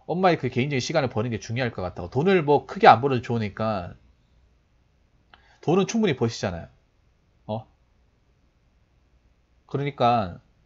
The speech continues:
엄마도 좀 쉬어가면서 좀 일했으면 좋겠다고, 너무 무리하시는 것 같다고 이렇게 얘기하시는 게 어떨까 생각이 됩니다. 자식이 이렇게 원하는데 어머니가 바꾸진 않을 것 같아요. 어머니가 막, "아, 됐다." 하면서 이렇게 하진 않을 것 같아요.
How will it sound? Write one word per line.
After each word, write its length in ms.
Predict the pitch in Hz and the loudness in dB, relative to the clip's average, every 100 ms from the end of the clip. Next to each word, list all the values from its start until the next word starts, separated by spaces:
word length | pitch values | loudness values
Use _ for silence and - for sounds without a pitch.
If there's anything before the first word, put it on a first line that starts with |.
| _ | _
엄마도 340 | 139 170 165 | 0 2 2
좀 100 | 143 | -2
쉬어가면서 640 | 123 - 208 165 147 127 - | -2 6 6 6 2 0 -10
좀 140 | 101 | -10
일했으면 380 | 92 120 135 127 | -4 -2 -2 -6
좋겠다고, 640 | - - - 98 87 87 87 | -12 -12 -8 -8 -8 -12 -8
너무 160 | 95 | -4
무리하시는 400 | 117 156 127 113 | -2 0 -2 -4
것 80 | 92 | -8
같다고 300 | 85 - 90 | -10 -10 -2
이렇게 460 | 190 208 - 143 98 | 0 0 -2 -2 -2
얘기하시는 420 | 95 123 117 127 | -4 -4 -4 -8
게 80 | 92 | -10
어떨까 500 | - 120 - 87 113 _ _ _ _ _ _ _ _ | -10 -12 -10 -10 -12 _ _ _ _ _ _ _ _
생각이 440 | - 165 165 120 | -12 -4 -2 -2
됩니다. 380 | 92 82 85 98 - _ _ - | -6 -12 -14 -18 -20 _ _ 0
자식이 340 | 151 147 196 | 2 4 4
이렇게 280 | 185 190 139 | 4 4 2
원하는데 760 | 120 131 120 104 95 95 - - _ | 2 0 -2 -4 -4 -6 -10 -18 _
어머니가 420 | 101 127 131 120 | -6 -4 -4 -6
바꾸진 380 | 95 - 123 110 | -8 -8 -8 -6
않을 160 | 87 104 | -8 -10
것 100 | 90 | -12
같아요. 260 | 87 87 92 - - _ _ _ _ _ _ _ _ _ _ - | -14 -16 -20 -20 -20 _ _ _ _ _ _ _ _ _ _ -8
어머니가 420 | 104 135 123 107 | -4 -2 -2 -2
막, 280 | 95 90 - _ _ | -2 -4 -10 _ _
"아, 160 | 101 117 | 0 2
됐다." 260 | 139 139 - | 0 0 0
하면서 220 | 120 107 | -4 -4
이렇게 180 | 120 139 | -10 -10
하진 240 | 131 139 | -10 -10
않을 180 | 87 107 | -10 -12
것 80 | 90 | -14
같아요. 300 | - - | -16 -20